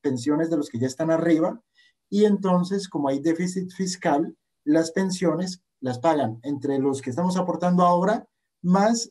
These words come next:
eh, la emisión de deuda para poder financiar esas pensiones.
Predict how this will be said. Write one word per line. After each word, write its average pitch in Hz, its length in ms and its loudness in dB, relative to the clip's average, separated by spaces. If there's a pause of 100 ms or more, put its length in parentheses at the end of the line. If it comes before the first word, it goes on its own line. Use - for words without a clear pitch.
(140)
eh, 160 460 6
la 160 160 4
emisión 165 580 0
de 190 160 4
deuda 180 480 4
para 147 200 -2
poder 131 240 0
financiar 156 580 0
esas 151 300 -4
pensiones. 131 760 -2